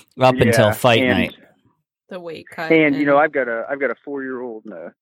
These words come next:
Speaker 2: or she'll be four, and then I have a soon-to-be two-year-old. And I don't like, uh, camps. You know, I, I take it seriously, so I miss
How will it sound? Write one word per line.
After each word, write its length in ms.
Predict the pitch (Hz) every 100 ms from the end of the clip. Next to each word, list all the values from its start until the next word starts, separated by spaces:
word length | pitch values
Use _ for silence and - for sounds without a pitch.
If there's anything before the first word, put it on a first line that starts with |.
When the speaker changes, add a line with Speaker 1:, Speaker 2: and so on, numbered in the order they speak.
| _
Speaker 2:
or 140 | 127
she'll 200 | - 151
be 160 | 120 123
four, 300 | - 113 110
and 60 | 113
then 100 | 110
I 40 |
have 220 | 110 107
a 120 | 104 101
soon-to-be 320 | 127 110 104 -
two-year-old. 480 | 117 123 107 107 113 - _ _ _ -
And 160 | 110
I 80 | 110
don't 220 | 113 110
like, 220 | 110 110 - _ 104
uh, 60 | -
camps. 280 | 139 160 135 - -
You 60 | -
know, 120 | 107
I, 80 | 120 _
I 120 | 117
take 240 | - 120 117
it 60 | -
seriously, 380 | 110 113 123 120
so 120 | 117
I 80 | 113
miss 160 | 110